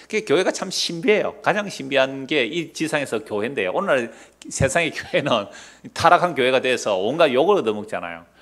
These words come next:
물론 순수한 교회, 정말 성계 초대교회 때 복음을 전하고 복음을 믿는 그들은 세상에서 살려둘 자가 없다고 다 죽여버리려고 했어요. 그건 복음 때문에 핍박받는 거고요.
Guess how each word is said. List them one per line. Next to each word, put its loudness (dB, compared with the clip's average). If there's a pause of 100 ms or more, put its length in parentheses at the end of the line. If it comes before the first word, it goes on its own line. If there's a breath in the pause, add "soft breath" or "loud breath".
(140 soft breath)
물론 4 (460)
순수한 0
교회, -2
정말 6
성계 -2
초대교회 0
때 2 (320 loud breath)
복음을 8
전하고 4
복음을 0
믿는 -4
그들은 2 (220 soft breath)
세상에서 0 (160)
살려둘 2
자가 4
없다고 2
다 0
죽여버리려고 2
했어요. -6 (380)
그건 0
복음 2
때문에 0
핍박받는 -6
거고요. -12